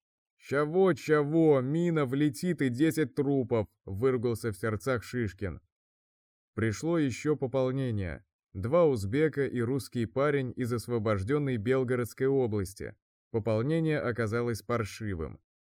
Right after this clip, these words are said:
Узбеки косили, что ничего не понимают по-русски. Винтовки держали как палки и о чём-то быстро перешёптывались друг с другом. Ночами оба мёрзли, и команд не понимали.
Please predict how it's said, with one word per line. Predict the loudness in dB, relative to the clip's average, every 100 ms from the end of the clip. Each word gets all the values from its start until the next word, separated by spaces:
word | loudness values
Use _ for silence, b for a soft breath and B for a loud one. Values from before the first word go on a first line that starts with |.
| _
Узбеки | -4 -2 0 0 0 -2
косили, | 0 -2 -2 -2 0 0
что | -2 -4 -2
ничего | -2 -4 -4 -2
не | 0 -2
понимают | -2 -2 -2 -2 -2
по-русски. | -2 0 0 -2 -4 -8 -10 -10 _ _
Винтовки | -6 -2 -2 0 -2 -2
держали | -2 -2 -2 -2 -2
как | -2 -4 -6 -4
палки | 0 0 0 -2 -6 -6 _ _
и | -2
о | -2
чём-то | 0 -2 -2
быстро | -2 0 -2 -2 -4
перешёптывались | -2 -4 0 0 0 -2 -2 -2 -2
друг | -4 -4 -4
с |
другом. | -2 0 0 -4 -8 _ _ _
Ночами | -4 -4 -2 0 2 0
оба | 2 0 2 2
мёрзли, | 2 2 2 0 -2
и | -2 -2
команд | -2 -2 0 -2 -4
не | -4 -2
понимали. | -2 0 -2 -2 -4 -6